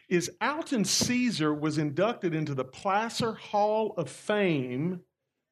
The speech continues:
and, uh, a-, Athletic Hall of Fame. And so, Alton, would you just, I, we just wanna acknowledge you this morning. Would you mind standing up? I know you're, you're not happy probably with that, but man, I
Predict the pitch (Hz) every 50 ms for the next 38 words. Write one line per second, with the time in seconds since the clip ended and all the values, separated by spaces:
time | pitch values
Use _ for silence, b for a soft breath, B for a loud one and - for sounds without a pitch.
0 | _ _ - 160 165 175 175 170 170 170 170 170 170 165 160 160 165 165 - -
1 | - - - 190 202 214 208 - - 208 220 220 - 233 226 233 233 226 175 208
2 | 220 220 220 208 - 220 190 180 180 185 202 202 196 180 180 175 - - 202 190
3 | 196 202 202 202 262 294 277 240 214 254 339 359 403 403 339 269 226 359 392 -
4 | 311 359 427 466 - 359 320 302 302 285 247 254 240 214 247 240 240 311 370 381
5 | 269 226 233 202 190 185 190 196 202 196 190 185 254 285 277 277 277 269 - -
6 | 277 269 269 262 254 269 269 269 233 233 240 247 247 233 226 220 202 208 B B
7 | B B - 220 233 226 240 226 214 202 247 294 285 - 240 202 214 220 214 214
8 | 208 208 226 240 240 226 208 214 220 226 240 277 339 330 254 185 165 - - -
9 | - - - - - - - 605 640 659 659 640 - - - - - - - -
10 | - - - - - - - - - - - - - - - - - - - -
11 | - - - - - - - - - - - - - - - - - - - -
12 | - - - - - - - - - - - - - - - - - - - -
13 | - - - - - - - - - - - 214 220